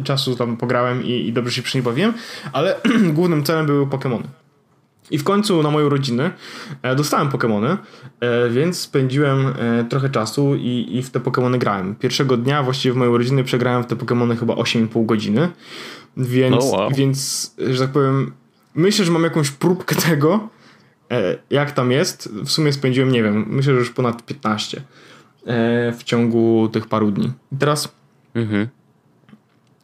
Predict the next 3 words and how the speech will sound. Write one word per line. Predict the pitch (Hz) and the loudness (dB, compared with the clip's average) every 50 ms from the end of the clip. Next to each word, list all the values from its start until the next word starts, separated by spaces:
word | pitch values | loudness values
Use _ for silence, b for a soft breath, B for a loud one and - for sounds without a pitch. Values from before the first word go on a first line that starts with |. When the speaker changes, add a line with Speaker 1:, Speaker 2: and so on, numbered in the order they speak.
| _ _ _ _ _ _ _ _ _ _ _ _ _ _ _ _ _ _ _ _ _ _ _ _ _ - | _ _ _ _ _ _ _ _ _ _ _ _ _ _ _ _ _ _ _ _ _ _ _ _ _ -6
Speaker 1:
Pokemony, | 156 147 165 151 170 208 233 226 214 202 | -2 0 2 2 4 4 4 2 2 0
w-, | 208 - - - - - - - B B B B | -2 -6 -12 -14 -14 -10 -12 -12 B B B B
jeśli | 143 165 156 - 180 185 185 180 | 0 0 2 2 2 0 0 0